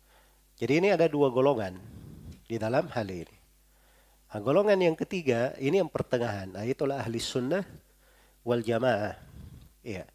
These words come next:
Mereka pertengahan di dalam hal ini.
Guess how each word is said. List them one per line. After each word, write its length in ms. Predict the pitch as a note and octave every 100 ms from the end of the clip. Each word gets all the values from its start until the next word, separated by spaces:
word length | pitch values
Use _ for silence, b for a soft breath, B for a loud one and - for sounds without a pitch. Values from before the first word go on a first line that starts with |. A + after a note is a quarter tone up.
| b b b b b b _
Mereka 240 | - D3 C#3+
pertengahan 560 | C#3 - C3 B2 A2
di 80 | G2+
dalam 320 | G2+ A#2+ G#3 G3 B B B B B - -
hal 120 | G#2+
ini. 240 | F#2+ D#2+